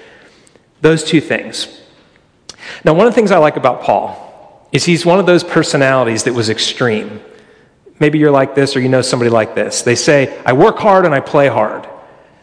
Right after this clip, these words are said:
Nothing they do is halfway. They're all in when they're in, and they're way out when they're out. He was that kind of a person.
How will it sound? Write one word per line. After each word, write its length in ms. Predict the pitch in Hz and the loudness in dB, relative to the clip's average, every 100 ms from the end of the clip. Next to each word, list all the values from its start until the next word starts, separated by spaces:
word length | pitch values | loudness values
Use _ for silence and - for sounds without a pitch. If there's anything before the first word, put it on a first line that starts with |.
| - | -2
Nothing 460 | 147 185 202 220 | 2 4 4 2
they 160 | 196 170 | 4 2
do 300 | 131 147 139 | 2 4 4
is 100 | 123 | 2
halfway. 720 | - 120 - 113 - - - - - | 0 -2 -2 -2 -2 -4 -10 -18 -2
They're 340 | 139 127 - 175 | 0 0 -2 4
all 360 | 180 196 208 | 6 8 6
in 260 | 180 165 139 | 2 0 2
when 100 | 131 | 2
they're 160 | 127 | 2
in, 360 | 127 123 117 117 - - | 2 0 0 -4 -10 -6
and 120 | 127 | 0
they're 120 | 120 110 | 0 0
way 480 | 104 123 147 156 | -4 0 2 4
out 320 | 147 143 127 113 | 2 2 0 0
when 120 | 113 | 0
they're 120 | 107 | 0
out. 380 | 104 - - - - - - - - _ | -2 -4 -10 -14 -20 -20 -20 -20 -20 _
He 140 | 170 | 2
was 200 | 196 190 | 4 2
that 200 | 165 165 | 2 0
kind 200 | - 160 | 0 -2
of 60 | 139 | 0
a 40 | |
person. 540 | 127 - 123 - 107 | -2 -2 -2 -2 -6